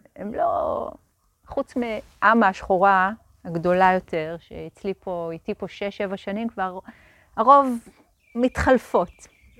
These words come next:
מתחלפות פה. אז אחת, אחת מהשתיים מתה. באתי בבוקר וראיתי אותה מתה. ואז ראיתי התנהגות שבחיים לא ראיתי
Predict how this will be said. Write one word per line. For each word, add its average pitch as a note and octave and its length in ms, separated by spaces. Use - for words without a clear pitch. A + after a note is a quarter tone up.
מתחלפות G#3+ 720
פה. - 120
אז A3 80
אחת, D#4 460
אחת - 340
מהשתיים A3+ 960
מתה. G3+ 320
באתי A3 320
בבוקר A#3 380
וראיתי F#3+ 340
אותה F#3+ 200
מתה. G3 280
ואז E4 320
ראיתי C#4+ 260
התנהגות A3+ 540
שבחיים A#3+ 720
לא A3 160
ראיתי E3 400